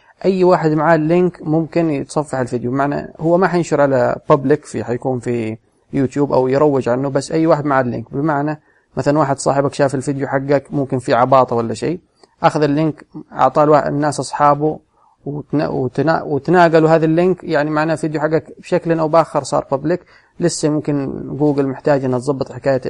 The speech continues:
إعدادات البرايفسي ما بين، في، ما بين تويتر، آه، ما بين جوجل بلس ويوتيوب، لأنه لسه الخدمتين ما هي مدموجة مع بعض بشكل آخر.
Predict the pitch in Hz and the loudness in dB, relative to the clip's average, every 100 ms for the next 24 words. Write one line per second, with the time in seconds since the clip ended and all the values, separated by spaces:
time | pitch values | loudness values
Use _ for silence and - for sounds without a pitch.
0 | - 123 131 135 131 - 135 131 135 - | -6 -2 0 0 -2 -2 0 0 -2 -6
1 | 131 123 123 131 127 123 - _ _ _ | -4 -4 -4 -4 -6 -6 -12 _ _ _
2 | _ - 147 143 143 131 131 139 139 127 | _ -4 0 0 -2 -2 -2 -2 -4 -2
3 | 156 151 165 - 135 117 113 107 123 123 | -2 2 0 0 -2 0 -2 -4 -6 -2
4 | 135 135 196 185 170 202 - - 147 151 | 0 4 4 4 4 2 0 -6 -2 0
5 | 147 156 170 147 147 151 - 143 135 139 | 0 0 0 0 0 -2 -4 -6 -4 -4
6 | 147 143 151 143 127 139 123 120 120 135 | -2 -2 0 0 0 -2 0 0 2 2
7 | - 135 131 127 131 139 131 165 | 2 -4 -6 -6 -4 -4 -4 -6